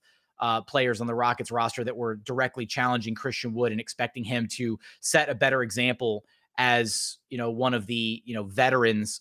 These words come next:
of the team. But I think that overall, the way that they're handling this K P J situation, I didn't expect this to be a deal breaker with K P J. And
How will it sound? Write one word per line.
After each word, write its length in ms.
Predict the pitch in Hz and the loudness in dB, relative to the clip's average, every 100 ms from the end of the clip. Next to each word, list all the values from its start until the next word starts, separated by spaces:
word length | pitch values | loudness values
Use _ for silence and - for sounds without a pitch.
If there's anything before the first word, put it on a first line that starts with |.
| - | -4
of 200 | 135 110 | -2 -2
the 60 | 98 | -8
team. 480 | - 131 117 95 85 _ _ _ _ _ _ _ _ 120 | -6 -4 -4 -4 -10 _ _ _ _ _ _ _ _ 2
But 240 | 139 147 - | 4 6 2
I 120 | 143 | 0
think 240 | 165 156 | -2 0
that 240 | 151 139 - - - - _ _ _ _ - | 4 4 2 -12 -20 -20 _ _ _ _ 4
overall, 840 | 175 170 151 139 135 127 110 _ | 4 4 6 8 8 6 0 _
the 520 | 135 135 135 131 127 - _ _ _ _ _ _ | -4 -2 0 0 -4 -10 _ _ _ _ _ _
way 260 | 160 143 185 | 0 6 6
that 140 | 185 | 6
they're 120 | 175 139 | 4 2
handling 360 | 143 147 139 | 2 0 0
this 100 | 123 | -2
K 160 | - 143 | -2 -4
P 140 | 127 | -2
J 180 | 117 123 | -2 0
situation, 460 | 143 131 151 139 131 | -2 0 0 0 0
I 120 | 139 | 0
didn't 160 | 151 135 | 0 -4
expect 600 | - - 139 147 - - - - - | -6 0 0 0 -6 -18 -20 -10 -2
this 160 | 139 | 0
to 100 | - | 0
be 140 | 143 123 | -2 -2
a 20 | |
deal 300 | 101 139 147 | 0 2 6
breaker 360 | 165 165 175 - | 6 4 0 -2
with 160 | 170 | -4
K 160 | - 175 | -2 -4
P 160 | 185 160 | -4 -2
J. 320 | 175 185 180 | 0 0 0
And 600 | 139 135 127 123 120 | 0 2 2 2 -2